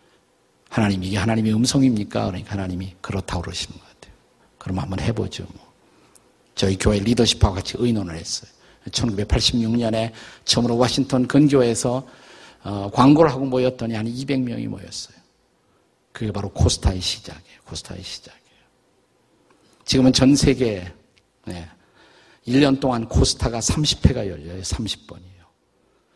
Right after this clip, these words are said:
일 년에 참석하는 코스타의 유학생들이 삼만 명이 넘어섰습니다. 거기서 인생을 드리고 수많은 사람들이 달라지고. 말씀을 붙들고 기도하면서 들려왔던 음성,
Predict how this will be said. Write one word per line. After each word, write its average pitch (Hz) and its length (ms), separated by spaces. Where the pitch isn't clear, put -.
일 139 140
년에 135 280
참석하는 139 600
코스타의 131 500
유학생들이 127 540
삼만 156 340
명이 131 220
넘어섰습니다. - 840
거기서 117 280
인생을 127 440
드리고 123 300
수많은 160 420
사람들이 131 480
달라지고. 92 480
말씀을 113 380
붙들고 104 580
기도하면서 120 600
들려왔던 117 540
음성, 101 440